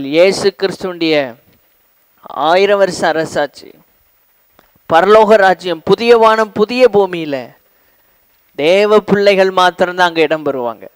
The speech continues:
ஆயிரம் வருஷ அரசாட்சியில கைவிடப்பட்டவர்களை நாம் ஆளுகை செய்வோம்.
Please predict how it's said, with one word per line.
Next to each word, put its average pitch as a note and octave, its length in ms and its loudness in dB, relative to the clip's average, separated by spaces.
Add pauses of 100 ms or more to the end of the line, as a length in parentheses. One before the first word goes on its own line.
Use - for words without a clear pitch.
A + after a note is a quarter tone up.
(400)
ஆயிரம் G3 460 -2
வருஷ F#3+ 320 -2
அரசாட்சியில G3 600 -4 (120)
கைவிடப்பட்டவர்களை A3 1040 -2
நாம் G#3+ 220 0
ஆளுகை F#3+ 340 0
செய்வோம். C#3+ 480 -8